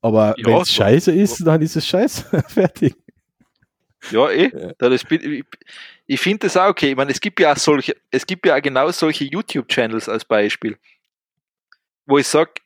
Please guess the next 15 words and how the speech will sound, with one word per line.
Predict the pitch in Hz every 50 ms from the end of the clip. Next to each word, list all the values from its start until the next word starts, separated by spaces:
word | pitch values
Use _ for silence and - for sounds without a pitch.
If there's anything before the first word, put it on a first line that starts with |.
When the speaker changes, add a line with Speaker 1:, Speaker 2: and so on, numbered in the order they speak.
| _ _ _ -
Speaker 2:
ja, | - 165 175 170
es | - - - -
gibt | - 185 - -
ja | 180 147
noch | 131 131
Leute, | 123 120 113 113 117 117 -
die | 127 123
wirklich | 120 135 - - - - -
sagen, | - 139 139 147 156 147
ja, | 135 151 165 156 _ _ - - - - - _ _ _ _ -
die | - 123
kriegen | - 127 131 151 151 147
ein | 139 -
Produkt | - 135 131 156 - - -
hingestellt, | - 180 208 - - - - 180 185 190 185